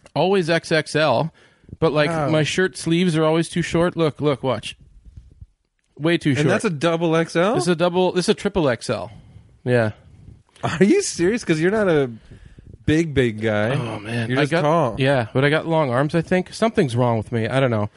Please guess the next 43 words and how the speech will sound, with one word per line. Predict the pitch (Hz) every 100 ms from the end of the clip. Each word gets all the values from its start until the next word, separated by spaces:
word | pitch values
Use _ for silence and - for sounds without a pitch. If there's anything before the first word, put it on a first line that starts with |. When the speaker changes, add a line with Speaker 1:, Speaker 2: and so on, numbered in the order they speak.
| - -
Speaker 2:
It's | -
Speaker 1:
But | - 175
Speaker 2:
fine. | 190 190 160
It's | -
fine. | 151 156 151
It's | 139 -
good. | - 151 147 113
Don't | 123 147
Speaker 1:
but | 160
Speaker 2:
hurt. | 160 151 135
Don't | 160 160
beat | 170
yourself | 156 151 147 131
up. | 139 120 196
Speaker 1:
No, | 208
it's | 196 262
okay. | 240 135
Speaker 2:
But | 117 123
the |
shirt | 135 180 170
thing, | 180 170 156
that's, | 151 -
that's | - 123 160 -
the | 165
shirt's | 147 147 131
problem, | - 120 110 107
Speaker 1:
But | 139
then | 156
Speaker 2:
not | 151
Speaker 1:
I |
Speaker 2:
yours. | 127
Speaker 1:
drop | 123 123 143 -
stuff. | - 190 240 - - - _ _ _ _ _ -
Sorry | - 143
Speaker 2:
Yeah. | 131
Speaker 1:
to |
keep | 139 120
going, | 127 135 123
but, | 123
like, | 120 117 -
if | 123
I | 147
drop | 131 120 127 147